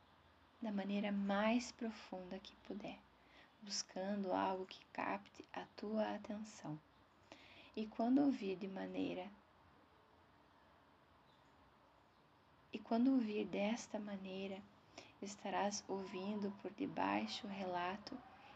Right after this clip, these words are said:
esperando que apareça o essencial. Se perdes os elementos emocional,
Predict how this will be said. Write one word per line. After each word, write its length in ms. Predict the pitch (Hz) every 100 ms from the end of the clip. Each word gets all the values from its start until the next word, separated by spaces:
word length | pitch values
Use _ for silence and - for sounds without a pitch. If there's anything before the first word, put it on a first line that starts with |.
| -
esperando 1000 | 202 - - 190 185 196 226 240 214 190 - -
que 100 | -
apareça 640 | 202 - 190 185 202 - 190
o 140 | 190
essencial. 920 | 196 247 - 226 214 214 - - - - - - - - - - - - - - -
Se 540 | - - - 220 214 - - -
perdes 840 | - 220 277 226 196 202 - - - - - - - - - - - -
os 160 | 202
elementos 720 | 208 196 185 185 196 220 190
emocional, 920 | 202 185 185 - 180 175 185 196 -